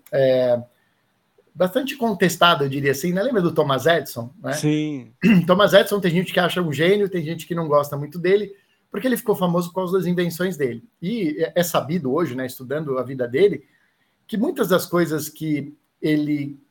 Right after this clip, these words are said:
Speaker 1: a gente considera que são invenções dele, nem, nem eram invenções dele. Ele pegou e aprimorou. Alguns casos ele
Speaker 2: Hum.
Speaker 1: comprou, alguns casos ele se apropriou,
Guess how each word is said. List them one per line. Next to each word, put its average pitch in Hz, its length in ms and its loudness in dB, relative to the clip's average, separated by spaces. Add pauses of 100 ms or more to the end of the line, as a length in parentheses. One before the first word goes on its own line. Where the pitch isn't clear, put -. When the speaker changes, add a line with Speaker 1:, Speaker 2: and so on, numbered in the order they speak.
(140)
Speaker 1:
a 143 80 0
gente 185 180 0
considera 175 460 2
que - 60 -10
são 160 100 -4
invenções 151 400 -4
dele, 175 240 -2
nem, 247 260 -4
nem 185 220 -2
eram 165 180 -6
invenções 151 380 -6
dele. 120 240 -10
Ele 127 160 -8
pegou 143 320 0
e 170 80 4
aprimorou. 170 640 0
Alguns 156 260 -4
casos 160 220 0
ele 160 100 -4
Speaker 2:
Hum. - 60 -12
Speaker 1:
comprou, 170 560 2 (320)
alguns 165 260 2
casos 160 220 2
ele 156 160 0
se - 120 0
apropriou, 156 720 -2